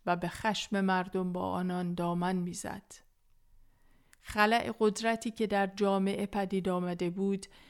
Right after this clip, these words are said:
به شکلگیری نهادهای نوظهور قدرت در عرصه‌های گوناگون اجتماعی سیاسی انجامید.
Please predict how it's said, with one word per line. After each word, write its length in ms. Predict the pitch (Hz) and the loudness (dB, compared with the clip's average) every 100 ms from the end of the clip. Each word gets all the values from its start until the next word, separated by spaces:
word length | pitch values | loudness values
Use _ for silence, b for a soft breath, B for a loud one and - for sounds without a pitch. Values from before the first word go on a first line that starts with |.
| B - | B 0
به 80 | |
شکلگیری 1040 | 196 - 220 208 - 190 180 208 208 226 220 | 0 2 2 2 0 -4 0 0 2 2 2
نهادهای 960 | 202 190 196 196 190 - 202 196 190 | 2 0 0 0 0 -2 0 2 2
نوظهور 800 | 190 185 185 180 180 175 202 190 185 | 2 2 0 0 -2 -2 -2 -2 0
قدرت 540 | 180 180 190 190 185 | -2 -2 -2 -2 -2
در 220 | - 185 180 | -2 -2 -2
عرصه‌های 800 | 180 185 - 185 180 190 185 185 | -2 -4 -4 -4 2 2 2 0
گوناگون 720 | 190 185 185 180 175 202 202 | 0 0 0 -2 -2 0 0
اجتماعی 720 | 190 170 - 196 185 180 180 | 0 -2 -4 -4 -2 -2 -4
سیاسی 640 | 175 - 185 170 - 196 | -6 -4 -2 -2 -4 -4
انجامید. 800 | 180 170 170 170 - - - - | -4 -4 -6 -6 -6 -10 -12 -20